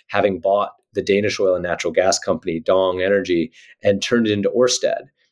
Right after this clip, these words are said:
you know, one of the world's most important renewable power companies. Um, that unlocks a lot of value, it unlocks a lot of impact. And I think that opportunity of, people call it kind of gray to green or transition, right? That, that, that valuation delta between folks that are the leaders of today and the folks who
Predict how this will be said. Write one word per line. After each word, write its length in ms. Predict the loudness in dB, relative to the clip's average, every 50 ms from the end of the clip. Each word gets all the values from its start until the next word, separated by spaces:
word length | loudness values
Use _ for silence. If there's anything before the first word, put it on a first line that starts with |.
| _ _
you 80 | -2 0
know, 100 | 0 2
one 120 | 2 2
of 60 | 0 0
the 60 | 0
world's 360 | 2 2 2 2 0 0 -2
most 200 | -2 -2 -2 -2
important 400 | -6 -4 2 4 4 4 4 2
renewable 320 | -2 -2 0 0 0 -2
power 320 | -2 0 2 2 2 2 2
companies. 540 | 0 -6 -8 -6 -6 -6 -6 -6 -6 -8 -10 -12 -16 -20 -20 -10 -4
Um, 180 | -2 -2 0 2
that 180 | 2 2 2 2
unlocks 340 | 0 0 -2 -4 -4 -2
a 60 | 0 0
lot 180 | 2 2 2
of 60 | 2
value, 420 | 2 2 2 2 2 2 2 2 2
it 40 | 2
unlocks 320 | 2 0 -2 -2 -2 -2
a 40 | 0
lot 140 | 0 0 2
of 80 | 2 2
impact. 500 | 0 0 -2 -6 -8 -8 -8 -8 -6 -2
And 80 | -2
I 60 | 0
think 200 | 0 -2 -2 -2
that 140 | 0 2 2
opportunity 800 | 2 0 0 -2 -4 -4 -4 -2 -2 0 0 2 2 2 2 2
of, 160 | 0 0 -2
people 240 | -4 -4 -2 -2 0
call 200 | 4 4 4 4
it 60 | 2
kind 160 | 0 -2 -2
of 120 | -2 -2 0
gray 240 | 0 2 2 2
to 100 | 0 -2
green 580 | -2 -2 0 0 2 2 0 0 -2 -2 -4 -6 -10 -16 -20 -20 _ _
or 120 | 2 2 2
transition, 760 | 0 0 -2 -2 -2 0 0 0 2 0 0 -2 -4 -4 -4
right? 320 | -2 0 2 2 2 0 _
That, 220 | -4 -4 -2 0 2
that, 160 | 0 0 0 -4 -20 -20 -20 -20 _ -2
that 320 | 0 0 0 0 -2 -2
valuation 720 | -2 0 0 0 2 2 2 2 2 2 0 -2 -6 -4
delta 440 | -2 0 2 2 0 0 0 -2 0
between 460 | 0 -2 -4 -4 -2 0 0 0 0
folks 340 | 2 2 2 2 2 2 -2
that 100 | 0 0
are 100 | 0 0
the 80 | 0 0
leaders 340 | 0 0 2 0 0 0 -2
of 120 | -4 -4
today 300 | -4 -2 0 0 2 2
and 120 | 0 -2
the 40 | -4
folks 240 | -2 -2 -2 0 0
who 160 | -2 -6 -6